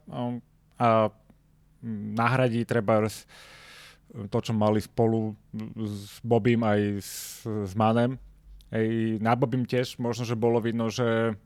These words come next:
mu chýba ten, tá, tá rýchlosť už, a aj keď technicky je stále na tom veľmi dobré, tak tá rýchlosť mu v týchto niektorých kľúčových momentoch možno chýba.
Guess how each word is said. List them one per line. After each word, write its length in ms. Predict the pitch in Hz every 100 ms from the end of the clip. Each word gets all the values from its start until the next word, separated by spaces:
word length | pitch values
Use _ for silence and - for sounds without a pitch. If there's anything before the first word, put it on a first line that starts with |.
| _ _ _ -
mu 160 | 127
chýba 240 | - 127 131
ten, 400 | 123 107 104 95 -
tá, 80 |
tá 160 | 117 117
rýchlosť 460 | 107 107 120 107 98
už, 180 | 101 92 107
a 400 | 98 98 98 101
aj 20 | 101
keď 160 | - 98 _
technicky 440 | - - 120 - 120
je 80 | 110
stále 320 | - 110 110
na 80 | 107
tom 160 | 120
veľmi 240 | 113 113 107
dobré, 320 | 113 113 113
tak 400 | - 104 - - - - - - - - _ _ -
tá 80 | 120
rýchlosť 640 | 113 113 - 120 110 - 131
mu 480 | 117 113 110 113
v 160 | 104 - - _
týchto 320 | 127 - 127 - - 151 117 -
niektorých 480 | 120 120 - 120 107 -
kľúčových 320 | - 127 127 117
momentoch 480 | 113 113 120 -
možno 240 | - 107 117
chýba. 400 | - 120 101